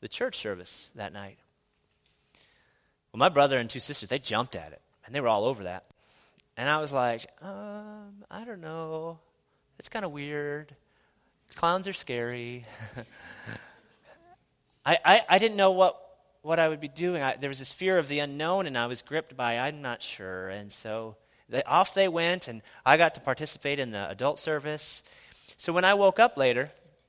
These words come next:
<laughs> we went out to the carnival, and there was my brother and my two sisters dressed in these wonderful, colorful clown costumes, and they were manning the candy area,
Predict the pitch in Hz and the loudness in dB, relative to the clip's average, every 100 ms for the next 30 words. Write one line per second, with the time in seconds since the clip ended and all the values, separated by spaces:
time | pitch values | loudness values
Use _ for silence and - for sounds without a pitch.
0 | _ _ _ _ _ _ - - _ _ | _ _ _ _ _ _ -20 -20 _ _
1 | - - 139 113 107 104 107 - - 120 | -16 -14 -10 -8 -8 -10 -18 -20 -20 -20
2 | 120 - - _ _ _ _ _ _ _ | -20 -20 -20 _ _ _ _ _ _ _
3 | _ _ - 156 202 202 170 170 151 - | _ _ 6 10 12 12 10 4 -4 6
4 | 196 202 120 110 101 - 127 131 160 180 | 6 6 2 -2 -2 -8 -8 2 8 8
5 | 170 139 127 - 143 156 147 123 - 151 | 8 4 -2 4 4 4 2 -2 -6 -8
6 | - 139 139 127 135 123 - 113 - _ | -8 -8 -8 -6 -4 -4 -6 -12 -12 _
7 | _ _ _ 127 139 143 117 - 139 135 | _ _ _ -4 -4 -4 -8 -2 0 0
8 | 123 123 - - 120 120 - 117 101 - | -2 -10 -10 -4 -4 -4 -6 -6 -6 -12
9 | 113 107 - _ - - - 131 131 131 | -12 -14 -16 _ -20 -20 -6 -4 -2 -6
10 | 120 147 170 185 202 _ _ _ 131 123 | 0 2 2 0 -8 _ _ _ -4 0
11 | 135 139 139 135 139 127 _ _ _ 117 | 0 2 0 -4 -6 -16 _ _ _ -8
12 | - 131 123 117 82 104 98 98 90 | -6 -6 -4 -4 -6 -6 -6 -8 -12